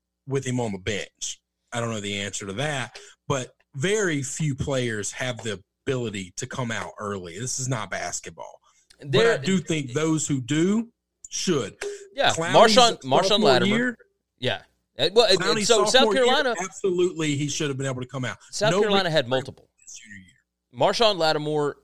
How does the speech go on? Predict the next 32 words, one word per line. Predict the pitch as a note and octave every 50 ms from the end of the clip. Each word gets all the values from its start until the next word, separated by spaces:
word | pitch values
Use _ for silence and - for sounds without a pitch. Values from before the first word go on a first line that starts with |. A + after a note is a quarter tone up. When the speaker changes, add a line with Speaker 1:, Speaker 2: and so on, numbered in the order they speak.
| _ _ _
Speaker 2:
the | B2+ B2 A#2+
running | A#2+ D3 D3+ D3 C#3+
back | C3+ C3+ C3 B2 -
at | B2+
South | - C#3 C3 B2
Carolina, | - C3+ A#2+ A#2+ A#2+ - A2+ A#2
Speaker 1:
Oh, | A2+
Speaker 2:
back | G#2+ - - -
under | - D4
Speaker 1:
yes, | C#4 G3+
Speaker 2:
Spurrier. | - C3+ B2 A#2 G#2 G#2 G#2
Speaker 1:
yeah. | A#2 B2 B2+ - C3 - _ _ _ -
Speaker 2:
It, | B2 B2+ - -
Speaker 1:
Oh, | A2
Speaker 2:
had | G#2+ C3+ D3 D#3+
Speaker 1:
God. | D3+ C3
Speaker 2:
he, | E3 F#3 F3 D#3+ - -
I | A#2+ B2
mean, | B2+ B2 A2+
think | - E3+ F3+ F#3+
about | E3+ D#3+ C#3 -
the | C3
money | A#2 A#2+ A#2+ B2 A#2
that | A2 A2
he | G#2 A#2+ A#2+
could | - C#3 A#2
have | A2 F#2+
made | G#2 A2 A2 G#2+ G2+ - -
after | - A2 A2+ - - A#2
his | G#2+ A2+ -
freshman | - - - A#2 A#2 A2+ - A#2 A2 G#2
year | G#2 A2+ A2+ A2 G#2 G2